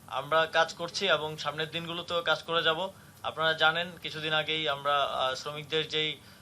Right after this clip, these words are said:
আঠারোটি দফা ছিল সেই দফাগুলোর, আহ, সমাধান, আহ, মালিক পক্ষ শ্রমিক পক্ষের সাথে আলোচনার ভিত্তিতে তাদের স্বাক্ষরিত, আহ, একটি, আহ, যৌথ বিবৃতিতে আমরা সেগুলো সমাধান, আহ, দে-, দিয়েছি, দেওয়ার চেষ্টা করেছি এবং,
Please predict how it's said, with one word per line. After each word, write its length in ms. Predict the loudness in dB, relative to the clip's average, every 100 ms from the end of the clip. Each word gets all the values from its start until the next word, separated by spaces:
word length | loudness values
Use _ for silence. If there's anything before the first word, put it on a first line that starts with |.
| -4
আঠারোটি 920 | 4 4 4 2 2 0 -6 -14 -12 -4
দফা 320 | 0 2 2
ছিল 260 | 2 -6
সেই 200 | -6 -6
দফাগুলোর, 520 | -2 -2 -2 -4 -4 -6 -10 -20 -20 -18 -6
আহ, 200 | 0 0
সমাধান, 720 | 0 2 2 4 4 4 0 -10
আহ, 200 | -6 -2
মালিক 300 | 2 2 2
পক্ষ 160 | -6 -6
শ্রমিক 300 | -6 -6 -6
পক্ষের 200 | -6 -8
সাথে 160 | -2 2
আলোচনার 400 | 2 0 -4 -4
ভিত্তিতে 460 | -4 -10 -6 -4
তাদের 220 | -2 -2 -2
স্বাক্ষরিত, 580 | 0 0 0 -6 -4
আহ, 960 | -4 -4 -8 -20 -20 -20 -6 0 2 2
একটি, 460 | 0 -2 -2 -2 -4
আহ, 300 | -10 -12 -10
যৌথ 240 | -6 -6 -6
বিবৃতিতে 580 | -6 -4 -4 -4 0 2
আমরা 220 | 2 0
সেগুলো 280 | -6 -6 -6
সমাধান, 500 | -4 -2 2 0 0 -16 -20 -20 -20 -8
আহ, 180 | -2 -2 -2 -8
দে-, 200 | -6 -6 -6
দিয়েছি, 320 | -4 -2 -2 -2
দেওয়ার 260 | 0 0
চেষ্টা 220 | 0 -6
করেছি 300 | -6 -6 -4
এবং, 360 | -2 0 -2 -6